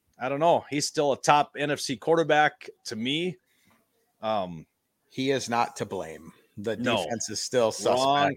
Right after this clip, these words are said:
Speaker 1: person to blame.
Speaker 2: Yep. Fumbles are kinda tough. So, um,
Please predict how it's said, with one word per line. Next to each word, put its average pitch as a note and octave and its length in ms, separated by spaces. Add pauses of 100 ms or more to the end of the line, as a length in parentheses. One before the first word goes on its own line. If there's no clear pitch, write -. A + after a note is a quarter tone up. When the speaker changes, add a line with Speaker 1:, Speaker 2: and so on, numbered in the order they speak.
Speaker 1:
person B2 400
to A2+ 60
blame. E2 380 (300)
Speaker 2:
Yep. C3+ 200 (240)
Fumbles A#2+ 500
are A#2 120
kinda A2 300
tough. G2+ 340
So, F#2+ 320 (380)
um, G2 440